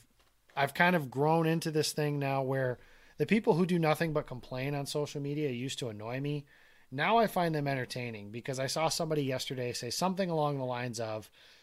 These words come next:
"Brian Gutekunst is turning into Ted Thompson before our eyes because the Packers haven't signed anybody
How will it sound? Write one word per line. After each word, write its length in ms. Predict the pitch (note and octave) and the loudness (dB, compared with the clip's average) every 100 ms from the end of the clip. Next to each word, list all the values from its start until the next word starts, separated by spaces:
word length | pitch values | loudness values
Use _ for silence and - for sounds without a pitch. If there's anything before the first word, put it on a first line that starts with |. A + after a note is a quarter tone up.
| _ - | _ 0
"Brian 280 | C#3+ E3 D3+ | 4 4 4
Gutekunst 500 | D#3+ D3+ C#3+ C3+ C3+ | 2 2 -2 -2 -6
is 100 | - | -4
turning 280 | D3 C#3+ C#3 | -2 -2 -2
into 180 | C3 | -4
Ted 260 | A#2 C#3 A#2+ | -4 -4 -4
Thompson 480 | B2+ B2+ B2 B2 G#2+ | -4 -4 -4 -6 -8
before 320 | A2 - A#2 | -8 -4 -2
our 140 | A2+ G#2+ | -2 -2
eyes 340 | A2+ A2 G2 | -4 -6 -8
because 260 | A2+ A#2 A2 | -10 -10 -10
the 80 | A#2 | -8
Packers 460 | C3 B2+ C3+ A#2 | -4 -2 -2 -6
haven't 320 | A#2+ A#2 A2 | -4 -6 -6
signed 340 | - D3+ G#3 D#3 | -6 -4 -4 -4
anybody 560 | G#2+ F#2 F#2 F#2+ B2+ | -6 -8 -10 -10 -12